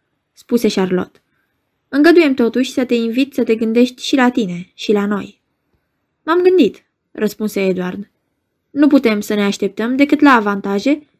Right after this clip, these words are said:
și la plăcere de pe urma prezenței lui. Nici nu vreau să pomenesc de cheltuială, care va fi în orice caz neînsemnată pentru mine,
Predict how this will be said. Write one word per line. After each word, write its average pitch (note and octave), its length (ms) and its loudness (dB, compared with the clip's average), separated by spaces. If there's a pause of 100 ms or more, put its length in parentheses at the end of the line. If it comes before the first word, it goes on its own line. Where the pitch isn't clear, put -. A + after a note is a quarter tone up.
(140)
și - 100 -2
la E4+ 140 6
plăcere A3 460 2
de G3 120 -2
pe G3 120 -4
urma G#3 300 0
prezenței G3+ 520 -2
lui. F#3 300 -10 (480)
Nici G4 200 -2
nu G4 100 4
vreau E4+ 180 6
să D#4+ 120 0
pomenesc C#4+ 400 4
de F#3+ 80 0
cheltuială, F#3 800 -2
care C4 200 2
va B3 140 4
fi B3 120 -2
în C4+ 140 2
orice C#4 280 0
caz F#3+ 220 -2
neînsemnată G3+ 680 -2
pentru G3 300 -6
mine, A3 300 -2